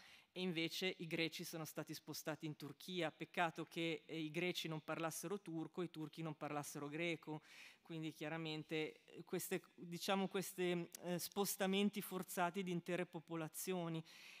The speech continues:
E poi citava lo sterminio della comunità ebraica di Salonicco nel millenovecentoquarantatré a opera dei nazisti,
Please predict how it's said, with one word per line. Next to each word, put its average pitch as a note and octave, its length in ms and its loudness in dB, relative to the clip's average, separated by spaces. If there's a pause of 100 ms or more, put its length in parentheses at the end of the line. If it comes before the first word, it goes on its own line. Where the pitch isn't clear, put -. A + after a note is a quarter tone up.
(160)
E G3 40 -4
poi G3 260 6 (200)
citava F#3 520 6
lo E3+ 140 4
sterminio F#3 720 2
della D#3+ 300 2
comunità E3+ 500 0
ebraica F3 400 2
di E3 100 -2
Salonicco F3+ 560 0
nel D#3+ 160 0
millenovecentoquarantatré E3 1400 0
a D#3+ 180 -2
opera E3 320 -2
dei D#3 140 -2
nazisti, E3+ 640 -2